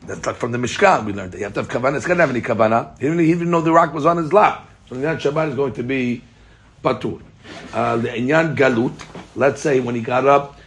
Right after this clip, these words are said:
so the rock fell and killed somebody b'shogeg. So the question is, does he have to go to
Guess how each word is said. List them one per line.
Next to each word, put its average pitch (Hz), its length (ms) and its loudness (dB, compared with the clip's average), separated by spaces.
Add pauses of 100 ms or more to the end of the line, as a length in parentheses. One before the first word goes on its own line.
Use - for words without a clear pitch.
(380)
so - 200 -2
the 123 80 4
rock 135 260 6
fell 135 280 2
and 113 120 -4
killed 143 200 -2
somebody 127 340 -2
b'shogeg. 107 680 -4 (200)
So 117 100 -12
the 117 80 -8
question 127 360 -6
is, 107 60 -10
does 117 60 -12
he 127 80 -4
have 127 160 -4
to 135 60 -10
go 127 160 0
to 117 380 -2